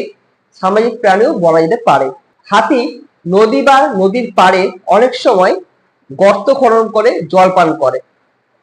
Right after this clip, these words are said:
শুধুমাত্র হাতি জল পান করে না, পান করার পরে যখন চলে যায়, তখন অন্যান্য যে প্রাণী রয়েছে, সেগুলো কিন্তু তাদের পক্ষে সুবিধা হয় জল পান করার জন্য। বাস্তুতন্ত্র কাকে বলে, সেটা নিয়ে আলোচনা করা হয়েছিল আগেই,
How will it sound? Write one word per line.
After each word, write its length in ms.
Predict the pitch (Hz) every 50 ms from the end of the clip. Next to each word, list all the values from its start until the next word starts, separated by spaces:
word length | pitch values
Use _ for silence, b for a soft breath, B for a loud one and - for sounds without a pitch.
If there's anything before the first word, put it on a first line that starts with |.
| _ _
শুধুমাত্র 360 | - 240 240 285 277 277 285 277
হাতি 360 | 285 254 - 202 196 202 262
জল 160 | 247 254 233 220
পান 140 | 226 220 214 214
করে 200 | 202 202 180 175
না, 240 | 175 196 294 370 - _ _ _ _ _ _ _
পান 240 | - 202 220 240 240
করার 260 | 240 254 247 262 254
পরে 200 | 254 254 240 233
যখন 200 | 226 233 254 240
চলে 220 | - 240 220 202 -
যায়, 180 | - 180 269 339 -
তখন 180 | - 190 240 220
অন্যান্য 460 | - - 202 214 226 233 254 269 277 269
যে 60 | 262 240
প্রাণী 240 | - 214 190 185 180
রয়েছে, 300 | 170 170 170 202 220 -
সেগুলো 280 | - - 202 196 226 226
কিন্তু 180 | 233 240 240 240
তাদের 220 | 240 196 185 214 208 208
পক্ষে 260 | 208 202 202 202 285 370 392 - _ _ _ _ _
সুবিধা 400 | - - 247 233 247 240 240 202
হয় 200 | 196 226 262 302 202 - - 156
জল 200 | 175 202 208 202 -
পান 180 | 185 180 170 160
করার 240 | 160 160 147 139 -
জন্য। 240 | - 135 131 127 131 131 - _ _ -
বাস্তুতন্ত্র 720 | 139 131 180 180 208 - - - 277 302 285 285 302 302
কাকে 240 | - 240 208 - 269
বলে, 220 | 262 226 180 180 233 311 -
সেটা 180 | - 208 226 233
নিয়ে 200 | 240 247 254 226
আলোচনা 240 | 196 196 202 208 214
করা 180 | 214 233 214
হয়েছিল 280 | 214 214 190 180 196 196
আগেই, 300 | 180 165 160 165 185 302